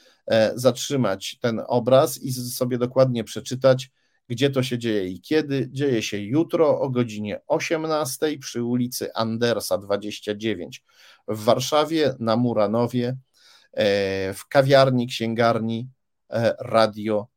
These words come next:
telewizja. Gorąco zapraszam wszystkich, którzy są lub mogą być w Warszawie. Ja oczywiście będę podpisywać książki po spotkaniu. Będzie mi bardzo miło, jeśli będę mógł wam podpisać książkę.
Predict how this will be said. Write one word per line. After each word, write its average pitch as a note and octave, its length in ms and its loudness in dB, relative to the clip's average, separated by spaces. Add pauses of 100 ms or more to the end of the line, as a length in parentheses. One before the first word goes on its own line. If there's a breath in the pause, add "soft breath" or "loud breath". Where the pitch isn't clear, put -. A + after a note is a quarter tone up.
telewizja. G#2+ 840 0
Gorąco B2+ 800 4
zapraszam A#2 580 0
wszystkich, A#2+ 440 -10
którzy A2 220 -8
są A2 260 -2
lub G#2 220 -4
mogą G2 340 -2
być F#2 180 -10
w F#2+ 40 -20
Warszawie. A#2 540 0 (360 loud breath)
Ja G#2 160 6
oczywiście A#2 540 -2
będę G2 420 -2 (220)
podpisywać - 800 -4 (140)
książki - 500 -6
po E2+ 140 -8
spotkaniu. G2 680 -4 (420 soft breath)
Będzie G#2+ 420 0
mi G2 120 -6
bardzo G2 400 -2
miło, F2+ 420 -4
jeśli E2 260 -10
będę F2+ 260 -4
mógł E2+ 200 -8
wam E2+ 180 -6 (400)
podpisać - 500 -4
książkę. B2+ 600 0